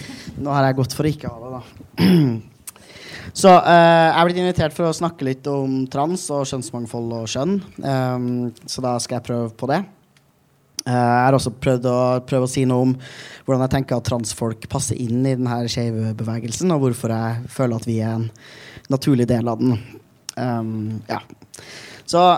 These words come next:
ehm, jeg tenker at historisk sett så virker det som om de aller fleste kulturer o-, over hele verden og til alle tider har drevet med inndeling av folk i kjønn. Ehm,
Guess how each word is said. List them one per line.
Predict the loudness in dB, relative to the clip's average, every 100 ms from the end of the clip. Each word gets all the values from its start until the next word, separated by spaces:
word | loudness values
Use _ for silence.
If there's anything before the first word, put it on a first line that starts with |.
| 2
ehm, | 2 4 4 2
jeg | 2 4
tenker | 6 4
at | 0 -12 -2
historisk | -2 2 2 2 0
sett | -2 -2 -6
så | -4 2 2 4
virker | 2 0 -4
det | 0
som | 2
om | 4 4
de | 2
aller | 0 0
fleste | -2 -4 -4 -4
kulturer | -2 0 2 4 4 2
o-, | 0 -2 -2
over | 0
hele | 0 -2 -2
verden | -4 -4 -2 -2
og | -2
til | -2 0
alle | 0 -2
tider | -2 -2 2 2 2
har | 2 2 0
drevet | 0 0 0 -2
med | -2 -2 -2
inndeling | -2 -2 -2 -4 -4
av | -4
folk | -4 -8 -8
i | -6 -4 -4
kjønn. | -4 -6 -6 -14 -20 -18 -16 -14 -14 -16 -16 -12
Ehm, | -2 0 0 0 -2 -4